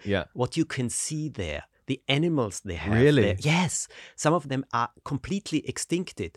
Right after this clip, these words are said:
Speaker 2: but they still have a stuffed,
Speaker 1: Wow.
Speaker 2: uh, e-, uh, one there.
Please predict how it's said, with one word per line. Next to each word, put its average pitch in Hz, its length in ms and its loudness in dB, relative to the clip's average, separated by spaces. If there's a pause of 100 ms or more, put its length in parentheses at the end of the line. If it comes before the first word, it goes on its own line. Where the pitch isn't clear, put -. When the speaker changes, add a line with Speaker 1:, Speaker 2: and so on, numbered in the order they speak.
(160)
Speaker 2:
but 113 120 -4
they 139 120 0
still 175 500 0
have 113 460 0 (140)
a 117 80 -4
stuffed, - 640 -4
Speaker 1:
Wow. 98 140 4
Speaker 2:
uh, 120 600 0 (180)
e-, - 20 -10 (260)
uh, 110 180 2 (200)
one 117 100 4 (140)
there. 110 240 2